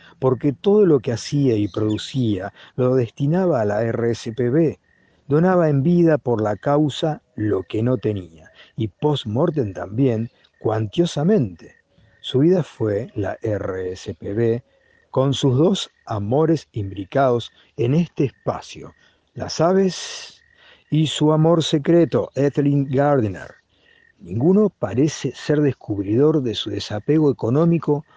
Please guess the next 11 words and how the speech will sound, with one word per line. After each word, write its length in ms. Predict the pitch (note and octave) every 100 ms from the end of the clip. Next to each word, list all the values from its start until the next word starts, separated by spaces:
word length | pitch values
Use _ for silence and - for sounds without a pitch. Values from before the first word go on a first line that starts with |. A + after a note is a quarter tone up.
| _ _
por 320 | - C3+ C3+ B2
su 220 | - C3+
apego 340 | B2 F3+ F3+
ornitológico, 1120 | D#3 A2+ A2 A2+ A#2 D3+ F#3 D3+ - E2 - _ _ _ _ _ _ _ -
probablemente 840 | A#2 A#2+ B2 A#2+ B2+ C3 A2+ C#3
por 240 | D3+ A#2+ A2+
no 140 | A#2+
tratarse 840 | G#2 A2 - B2 A#2+ A#2+ - C3+
de 160 | B2+ G#2
biógrafos 640 | G#2 A2+ A2 G#2+ - G2+
ornitólogos 840 | G#2 G#2 G2+ B2 A2+ G#2 A2 B2+